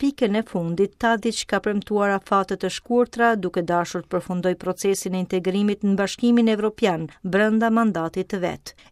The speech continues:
E me siguri Brukseli do ta lehtësoj Beogradin si për sistemin e vizave, ashtu edhe për bashkëpunimin politik,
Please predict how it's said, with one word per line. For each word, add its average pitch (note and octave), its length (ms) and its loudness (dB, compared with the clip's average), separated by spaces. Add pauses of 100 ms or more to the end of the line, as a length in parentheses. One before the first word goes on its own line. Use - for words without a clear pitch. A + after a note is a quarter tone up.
E A#3 100 6
me F#3+ 240 2
siguri F#3+ 500 2
Brukseli G3+ 600 2
do F#3 100 0
ta F#3 240 2
lehtësoj F#3 560 0
Beogradin F#3 800 2
si B3 260 -4
për A3+ 160 2
sistemin G3+ 480 0
e F3 80 -2
vizave, A#3 600 0
ashtu A#3 340 -4
edhe F#3+ 160 -2
për E3+ 240 -2
bashkëpunimin F#3+ 640 0
politik, G3 480 0